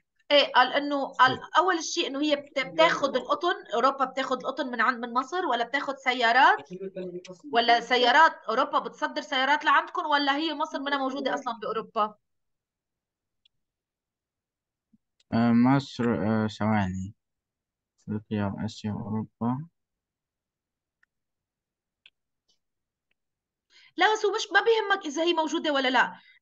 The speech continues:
Speaker 1: هلا هو ما بيساخدوا من عندكم قطن، أنا بعرف. ما بتصدروا قطن؟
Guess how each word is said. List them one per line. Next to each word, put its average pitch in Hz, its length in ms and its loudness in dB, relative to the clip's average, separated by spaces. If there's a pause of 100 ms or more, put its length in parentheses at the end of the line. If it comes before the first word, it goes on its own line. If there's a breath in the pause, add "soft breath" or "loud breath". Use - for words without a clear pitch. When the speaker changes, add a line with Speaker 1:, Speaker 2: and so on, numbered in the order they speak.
Speaker 1:
هلا 254 180 4
هو 320 420 0
ما 254 160 -4
بيساخدوا 370 520 -4
من 311 100 -4
عندكم 330 340 -4
قطن، - 280 -6
أنا 302 160 -2
بعرف. 359 540 2 (840)
ما 233 60 0
بتصدروا 294 560 -2
قطن؟ 453 420 -4